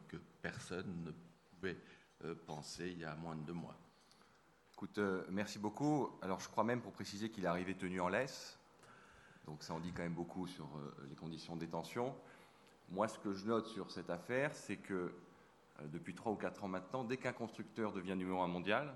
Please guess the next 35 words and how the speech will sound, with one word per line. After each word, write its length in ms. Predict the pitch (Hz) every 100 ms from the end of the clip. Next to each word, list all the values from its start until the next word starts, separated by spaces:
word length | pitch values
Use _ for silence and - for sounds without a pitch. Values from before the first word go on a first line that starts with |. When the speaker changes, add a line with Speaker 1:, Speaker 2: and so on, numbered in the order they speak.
| 120
Speaker 2:
dans 100 | 90
l'automobile, 420 | 87 90 92 104
il 40 | 120
y 20 |
a 40 |
des 80 | 98
problèmes. 360 | 95 90 80 69 - - - - - - - -
C'était 160 | -
le 60 | 90
cas 120 | 95
de 40 | 90
Toyota, 540 | 90 87 110 147 - - - - - - - - -
qui 100 | -
a 40 |
eu 140 | 82 90
un 60 |
rappel 280 | 85 87 90
massif 400 | 87 85 - 98
de 80 | 80
ses 160 | 80 82
véhicules, 520 | 82 78 80 90 78
euh, 120 | 76 73 - - - - -
l'année 180 | 82 82
suivante. 640 | 85 82 95 117 135 - - - - - - - - - -
Ça 120 | -
a 40 | 82
été 180 | 80
le 80 | 82
cas 220 | - 90
de 80 | 82
Volkswagen 580 | 80 85 87 80 98 127
avec 180 | 101 78
l'affaire 280 | 80 80 82
du 100 | 82
Dieselgate. 840 | 80 78 78 98 120 143 - -